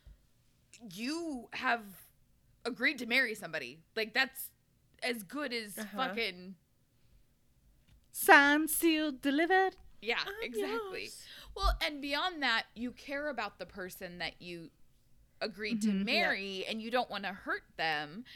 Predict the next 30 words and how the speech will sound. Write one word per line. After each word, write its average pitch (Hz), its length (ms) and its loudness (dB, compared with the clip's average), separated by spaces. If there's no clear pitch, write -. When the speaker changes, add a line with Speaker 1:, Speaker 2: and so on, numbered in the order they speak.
Speaker 1:
and 220 160 -4
you've 285 240 -2
made 254 240 4
a 240 40 2
commitment. 220 720 -6
And 220 180 -2
so 208 160 -6
now, 208 680 -2
I - 60 2
mean, 247 200 2
I 240 120 6
know 285 200 4
now 202 580 2
it's 208 180 -4
a 180 60 -4
lot 170 320 0
easier 175 480 -10
to 165 580 -10
be 202 120 -6
flexible - 760 -8
with 277 120 -8
that 285 200 -4
kind 294 160 -10
of 285 80 -8
stuff, 311 260 -8
but 247 320 -2
back 277 260 -2
then, 262 260 0
Speaker 3:
Mm-hmm. 214 80 0
Speaker 1:
like, 175 280 -2